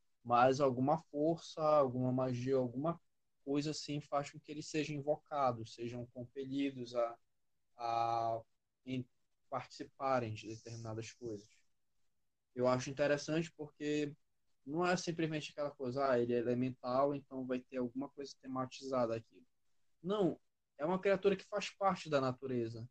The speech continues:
E, de alguma forma, massas desses elementos vão fazer com que ela ganhe vida novamente ou ganhe uma imagem.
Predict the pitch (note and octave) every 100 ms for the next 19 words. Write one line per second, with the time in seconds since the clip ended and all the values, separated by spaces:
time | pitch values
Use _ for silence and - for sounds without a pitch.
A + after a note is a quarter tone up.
0 | _ _ _ _ C#3+ D#3+ D#3 F#3+ F#3+ -
1 | E3 F3 G3 F#3+ - _ _ _ _ _
2 | C3+ C#3 D3+ D#3+ F#3 - F3 E3 - -
3 | C3 D3 C#3+ D3 D3+ D3 D3 D3 D3+ D#3
4 | D3+ D#3 - D#3 D#3 D#3 D#3+ D#3+ D#3 D3+
5 | D3 _ _ C#3 C#3+ D#3 D3+ D3 D#3+ C3+
6 | B2+ B2 B2+ B2+ C3 C#3 - D3+ C#3+ C#3+
7 | C#3 C#3+ D3 C#3 C3 A2 G#2